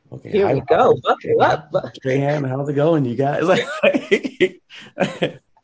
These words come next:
Speaker 2: That is so cool. And I love that you guys even have the media training. It was not something that the Seahawks offered. I mean, they talked to you do's and don'ts and maybe talking points going into something, but, like, actual training and practice so that you feel comfortable.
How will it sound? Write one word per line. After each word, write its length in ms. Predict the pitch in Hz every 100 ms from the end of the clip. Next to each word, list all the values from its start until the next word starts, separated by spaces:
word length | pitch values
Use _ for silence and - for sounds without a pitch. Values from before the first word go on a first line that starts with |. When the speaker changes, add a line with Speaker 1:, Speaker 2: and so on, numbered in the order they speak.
| _ - _ _ - - - _
Speaker 2:
That 160 | 277 285
is 180 | 302 -
so 200 | 262 269
cool. 320 | 269 277 262
And 100 | 269
I 60 | 302
love 240 | 277 311
that 100 | 311
you 100 | 240
guys 220 | 240 220
even 200 | 202 185 170
have 220 | 165 165
the 60 | 165
media 260 | 151 147
training. 300 | 143 147 151
It 40 | 156
was 140 | 156
not 160 | 165 -
something 260 | 165 165
that 120 | 151 151
the 60 |
Seahawks 500 | 175 156 143 143 - _ _ _ _ _ _
offered. 300 | 156 156 143
I 60 | 151
mean, 140 | 156
they 120 | 160
talked 380 | 156 - 185 180 -
to 80 |
you 160 | 160 160
do's 300 | 139 165 143
and 160 | 143 147
don'ts 600 | 170 151 139 139 127 -
and 120 | 139
maybe 300 | 147 151 139
talking 400 | - 139 - 139
points 360 | - 151 139
going 300 | - 147 143
into 240 | 139 147 175
something, 480 | - 170 180 175 170
but, 200 | 156 -
like, 160 | 131 -
actual 360 | 156 147 147 143
training 480 | - 156 147 143
and 100 | 139 131
practice 440 | 131 131 135 135
so 100 | 143
that 140 | 139 131
you 80 | 139
feel 180 | 147
comfortable. 760 | 139 151 147 - 147 139 135